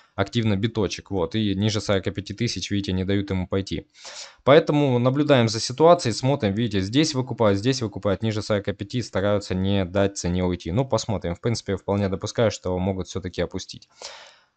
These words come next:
Вот, поэтому такие дела. Еще, кстати, у меня спрашивали за монету B T C S T, но я считаю, что она, ну, уже все, как бы, хана, и поэтому лучше в нее не лезть. Еще по монете Сан, я вспомнил, по монете Сан.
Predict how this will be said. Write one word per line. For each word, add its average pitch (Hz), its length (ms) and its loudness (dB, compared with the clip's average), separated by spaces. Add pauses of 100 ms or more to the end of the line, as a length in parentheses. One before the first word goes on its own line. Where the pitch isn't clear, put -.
(160)
Вот, 147 540 6
поэтому 170 340 10
такие 139 240 0
дела. 160 280 10
Еще, 131 220 4
кстати, 120 300 -2
у 117 40 4
меня 113 180 4
спрашивали 113 380 0
за 107 100 0
монету 117 280 4
B 113 120 -4
T 123 140 -6
C 143 140 2
S 127 140 0
T, 165 140 6
но 127 120 4
я 131 80 4
считаю, 123 280 2
что - 160 0
она, 101 500 4
ну, 104 180 0
уже 98 160 -2
все, 80 200 -4
как 85 200 -10
бы, 82 220 -4
хана, 123 380 4
и 95 40 0
поэтому 92 520 -2
лучше 104 260 -2
в - 20 -2
нее 95 200 0
не 95 120 0
лезть. 87 260 -2
Еще 131 180 0
по 117 100 0
монете 110 340 2
Сан, 82 280 0
я 87 80 -4
вспомнил, 82 380 -4
по 92 100 -4
монете 101 320 0
Сан. 143 280 4